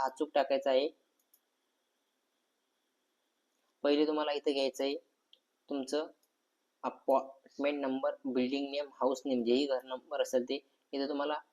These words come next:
तुमचं लोकॅलिटी टाकायची आहे, मोहल्ला वगैरे तुमचं जे असेल ते. इथं तुम्ही गावामध्ये राहत असेल तर गावाचं नाव, तुम्ही एखाद्या एरियामध्ये राहत असाल तर एरियाचं नाव, पोस्ट ऑफिस, पिनकोड नंबर आणि तहसील. जेही तुम्ही वरची डिटेल टाकणार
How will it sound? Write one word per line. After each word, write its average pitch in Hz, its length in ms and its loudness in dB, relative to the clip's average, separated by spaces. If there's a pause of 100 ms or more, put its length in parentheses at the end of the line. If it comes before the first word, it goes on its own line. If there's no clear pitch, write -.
(120)
तुमचं 147 360 -2 (1000)
लोकॅलिटी 135 480 2
टाकायची 131 480 0
आहे, 135 80 0
मोहल्ला 131 560 2
वगैरे 131 340 2
तुमचं 131 280 -8
जे 131 100 0
असेल 123 240 0 (100)
ते. 131 60 0
इथं 131 220 -2
तुम्ही 131 240 -2
गावामध्ये 131 440 4
राहत 123 180 0
असेल 127 260 -6
तर 135 80 -2
गावाचं 113 400 4
नाव, 127 140 -2
तुम्ही 123 220 -2
एखाद्या 123 300 0
एरियामध्ये 123 420 2
राहत 117 140 0
असाल 127 180 -12
तर 120 60 0
एरियाचं 117 440 -4
नाव, 127 200 -4
पोस्ट 127 240 2
ऑफिस, - 340 -4 (360)
पिनकोड 135 340 -2
नंबर 123 340 -4 (340)
आणि 135 260 -6
तहसील. 127 340 2 (320)
जेही 147 240 0
तुम्ही 165 180 0
वरची 147 340 0
डिटेल 139 260 -4
टाकणार 135 320 -2